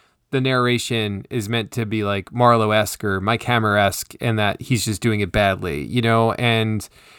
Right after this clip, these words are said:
the title and just kind of like, some of the, the, the inter-, the fact that it's two cases intersecting, all of it just feels too straight pulled from the books.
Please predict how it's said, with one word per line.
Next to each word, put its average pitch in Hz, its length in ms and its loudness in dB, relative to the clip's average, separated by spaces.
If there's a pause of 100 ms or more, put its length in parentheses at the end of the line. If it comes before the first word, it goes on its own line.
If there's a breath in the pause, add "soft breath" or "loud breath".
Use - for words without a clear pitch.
(240 soft breath)
the 135 80 6
title 139 720 2
and 117 560 -4
just 135 200 -2
kind 143 200 0
of 107 320 -4 (760)
like, 135 220 -2
some 143 240 4
of 120 240 4
the, 104 340 4 (100)
the, 120 260 2
the 123 120 -2
inter-, 135 300 0
the 123 320 -2
fact 143 240 0
that 131 120 -4
it's 113 160 -12
two 156 140 -8
cases 131 380 -4
intersecting, 113 640 -2
all 160 180 6
of 185 60 4
it 147 60 -4
just 113 160 -6
feels 117 320 2
too 117 500 2
straight - 400 0
pulled 131 220 -4
from 98 180 -12
the 92 80 -14
books. - 480 -16